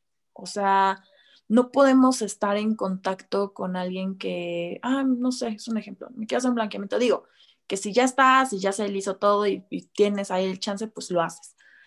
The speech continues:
Pero como tal, ahorita estamos en una, en una, en un punto los odontólogos de atender urgencias como tal.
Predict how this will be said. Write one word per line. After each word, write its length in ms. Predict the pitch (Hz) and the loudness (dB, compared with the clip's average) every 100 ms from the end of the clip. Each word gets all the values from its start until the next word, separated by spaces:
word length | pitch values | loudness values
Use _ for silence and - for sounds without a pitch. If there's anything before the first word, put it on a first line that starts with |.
| _ _ | _ _
Pero 240 | 226 220 208 | 2 2 2
como 240 | 220 220 | 0 0
tal, 160 | 247 262 | 4 4
ahorita 220 | 277 262 | 4 0
estamos 300 | 226 233 226 | -2 -2 -2
en 140 | 208 196 | -6 -6
una, 400 | 196 202 196 _ _ _ _ _ | -4 -2 -4 _ _ _ _ _
en 180 | - 202 | -6 -2
una, 300 | 214 220 220 | 4 4 4
en 140 | 214 214 | 2 0
un 100 | 220 | 0
punto 360 | 226 220 220 | -2 0 0
los 260 | 214 185 - | 0 -2 -4
odontólogos 640 | 180 185 190 185 190 185 | -6 -2 -2 0 -2 -4
de 80 | 180 | -8
atender 420 | 170 180 180 175 _ | -8 -6 -6 -6 _
urgencias 960 | 190 180 - - 185 175 - - - - | -10 -10 -12 -6 -6 -6 -12 -14 -14 -14
como 260 | 220 190 190 | -8 -8 -6
tal. 240 | - - | -8 -8